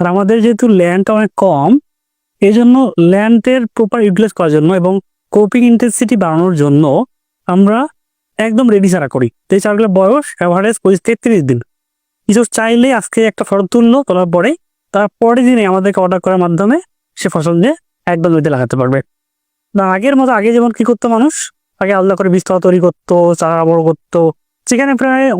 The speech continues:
অনেক দিন জমি ফেলে রাখা লাগতো। সেই জমি ফেলে রাখা থেকে আমাদের উত্তরণের জন্য আমরা মূলত করে, আমরা মূলত এই চারাগুলো তৈরি করি। আপনি দেখতে পাচ্ছেন এই চারাগুলো কত সুন্দরভাবে সাজানো। এই যে চারাটা,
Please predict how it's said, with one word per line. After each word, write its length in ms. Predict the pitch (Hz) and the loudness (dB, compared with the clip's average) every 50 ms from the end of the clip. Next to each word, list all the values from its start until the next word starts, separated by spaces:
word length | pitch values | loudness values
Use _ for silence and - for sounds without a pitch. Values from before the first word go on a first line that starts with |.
| 196 208 | 0 0
অনেক 180 | 226 240 247 208 | 0 0 0 2
দিন 100 | 233 247 | 2 2
জমি 140 | 226 240 226 - | 2 2 0 0
ফেলে 120 | 208 190 175 | 0 -2 0
রাখা 140 | 147 151 147 | 0 -2 -4
লাগতো। 260 | 135 123 _ - 135 113 - _ _ _ _ _ _ _ _ _ _ - | -4 -4 _ -6 -8 -8 -8 _ _ _ _ _ _ _ _ _ _ -10
সেই 280 | - - 240 247 269 285 269 - - - - | -4 -2 0 2 2 0 0 -2 -8 -10 -4
জমি 220 | - 190 196 214 190 | -2 0 0 0 0
ফেলে 200 | - - 196 208 | 0 0 0 0
রাখা 200 | 214 - 233 226 | 0 -2 -4 -6
থেকে 340 | 214 - 240 214 - 247 247 247 262 285 285 _ _ _ _ _ _ _ _ _ - | -4 -4 -6 -4 -2 -2 0 0 0 -2 -4 _ _ _ _ _ _ _ _ _ -4
আমাদের 360 | 180 180 190 196 185 196 202 196 - - - | -2 -2 0 0 0 0 -2 -2 -2 -2 -2
উত্তরণের 480 | 214 190 - - 254 247 240 233 226 170 | -2 -2 0 -2 0 0 2 2 2 2
জন্য 240 | 156 151 151 156 214 311 349 - _ - | 2 2 2 2 2 0 -2 -6 _ -6
আমরা 180 | 175 175 185 185 | -2 -2 0 0
মূলত 220 | 180 185 180 170 180 - | 0 0 0 0 -2 -2
করে, 160 | 185 190 196 208 196 180 | 0 0 0 0 -2 -2
আমরা 180 | 180 170 185 180 | -2 -2 -2 0
মূলত 200 | 185 185 170 - | 0 -2 0 0
এই 120 | 180 185 180 | 0 0 0
চারাগুলো 300 | 175 156 156 156 220 262 - 233 | -2 -2 -2 -2 -2 -2 0 0
তৈরি 160 | 202 170 147 | 0 0 0
করি। 200 | - 139 123 120 - _ _ _ _ _ _ _ _ _ _ - | 0 0 -2 -2 -4 _ _ _ _ _ _ _ _ _ _ -8
আপনি 140 | 208 208 277 | -6 -2 -2
দেখতে 160 | 262 240 - | -2 -2 -2
পাচ্ছেন 240 | 285 285 - 208 190 208 - _ _ _ _ _ - | -4 -4 -4 -4 -6 -6 -8 _ _ _ _ _ 0
এই 140 | 220 247 226 | 0 0 0
চারাগুলো 300 | - 226 214 226 233 247 | 0 -2 -2 -2 -2 -2
কত 120 | 254 240 | -2 -2
সুন্দরভাবে 440 | - - - 240 240 240 233 226 214 - | -4 -2 0 2 2 2 2 0 -2 -2
সাজানো। 260 | 180 156 156 143 135 127 _ - | -2 -2 0 0 -2 -2 _ -4
এই 140 | 240 262 285 294 | -2 0 2 2
যে 80 | 294 | 0
চারাটা, 320 | - 233 202 190 170 180 | 0 0 -2 -2 -2 -2